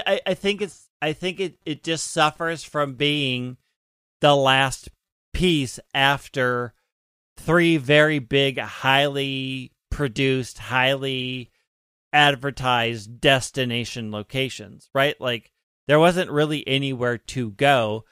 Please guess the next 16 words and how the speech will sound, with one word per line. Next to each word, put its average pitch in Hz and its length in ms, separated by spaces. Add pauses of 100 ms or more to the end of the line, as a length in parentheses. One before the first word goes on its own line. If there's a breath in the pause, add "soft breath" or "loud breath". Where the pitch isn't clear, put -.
(340)
and 160 260
it 143 100
also 143 280
suffers 156 560
from 120 360
the 117 120
final 139 420
destination 120 920
thing 160 280
was 113 240
Worlds. 113 520 (540)
So, 147 300
like, 139 480 (560)
it 165 200
was 147 320
just, - 760